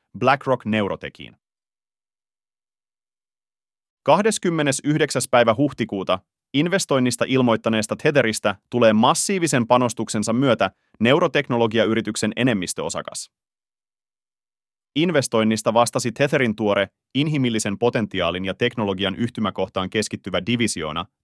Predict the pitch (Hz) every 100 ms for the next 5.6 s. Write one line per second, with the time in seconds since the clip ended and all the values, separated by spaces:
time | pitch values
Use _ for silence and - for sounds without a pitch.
0 | - 104 87 - 92 62 - _ _ _
1 | _ _ _ _ _ _ _ _ _ _
2 | _ _ _ _ _ _ _ _ _ _
3 | _ _ _ _ _ _ _ _ _ 107
4 | 170 196 127 113 110 127 135 117 - 107
5 | 104 92 85 71 -